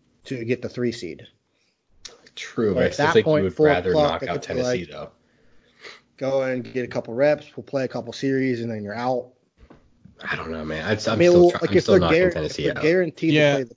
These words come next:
Speaker 1: Bills.
Speaker 3: And if, uh, the only thing is, if I'm the Texans, in all honesty, like, I understand, like, there's this whole thing about whether resting really works or if, you know, going in hot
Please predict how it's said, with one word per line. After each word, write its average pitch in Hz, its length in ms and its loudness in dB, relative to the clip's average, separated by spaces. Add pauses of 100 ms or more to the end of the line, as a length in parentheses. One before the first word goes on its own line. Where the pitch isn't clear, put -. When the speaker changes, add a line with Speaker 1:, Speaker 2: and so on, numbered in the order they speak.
Speaker 1:
Bills. 120 480 0 (180)
Speaker 3:
And 147 160 -2
if, 147 320 0
uh, 101 160 -12 (160)
the 160 140 6
only 208 140 6
thing 143 220 2
is, 120 160 4
if 117 120 0
I'm 165 220 2 (160)
the - 100 -2
Texans, 98 720 -6
in 120 100 -4
all 139 180 4
honesty, 101 520 -6
like, 98 200 -8
I 127 140 -4
understand, 101 560 -6
like, 95 140 -14 (360)
there's 147 260 0
this 110 200 -8
whole 104 520 0 (340)
thing 107 180 -2
about 92 340 -6 (440)
whether 101 300 -4
resting 98 680 -6 (160)
really 95 280 -6 (440)
works 101 540 -6
or 98 240 -4
if, 98 120 -14
you 98 120 -10
know, 92 260 -8
going 104 280 0
in 101 100 -2
hot 101 400 0